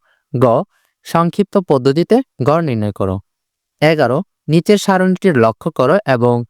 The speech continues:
প্রশ্নগুলোর উত্তর দাও। প্রশ্ন ক, প্রত্যক্ষ পদ্ধতিতে উপাত্তের গাণিতিক গড় নির্ণয় করো। খ, উপাত্তের মধ্যক নির্ণয় করো। গ,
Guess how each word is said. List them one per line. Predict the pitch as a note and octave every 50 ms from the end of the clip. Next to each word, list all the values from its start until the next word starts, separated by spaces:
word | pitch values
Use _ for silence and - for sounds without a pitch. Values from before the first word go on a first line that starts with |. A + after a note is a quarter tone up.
| _ _ _ _
প্রশ্নগুলোর | - F3 - - G#3+ G3+ G#3 G#3 A3 G3+ - -
উত্তর | D#3+ - - B2+ A2 G#2+ G#2+
দাও। | G#2 G2+ G2+ G#2+ -
প্রশ্ন | - F3 - - A3 G3 - -
ক, | A2+ A#2+ F3+ A3+ - _ _ _ _ _ _ -
প্রত্যক্ষ | D3 D#3 - _ - G3+ F#3+ - G#3+ G3+ - -
পদ্ধতিতে | E3+ D#3 D3+ D3+ F#3 - G3 F#3 - B2 B2 C3+ - - D#3
উপাত্তের | C#3+ - E3 E3 - _ F#3 F3 D3+ B2
গাণিতিক | A#2 A#2 A#2+ C3 - - D#3+ D3+ C3+
গড় | D#3 D#3 D#3 D#3 D3+
নির্ণয় | D3+ D3 D3+ D#3 D#3 D3+ -
করো। | E3 E3 E3+ F3+ F3+ - _ _ _ _ _ -
খ, | - - D#3+ C3 C3+ E3+ - _ _ _ _ _
উপাত্তের | D#3 D#3 - - F3+ - _ - G3 F3+ C#3 A2+
মধ্যক | A#2 A#2+ A#2 - F#3 F#3 - G3+
নির্ণয় | F#3+ F#3+ F#3+ F#3+ F3+ -
করো। | - F3+ F#3 F#3+ G3+ G3+ - _ -
গ, | A#2+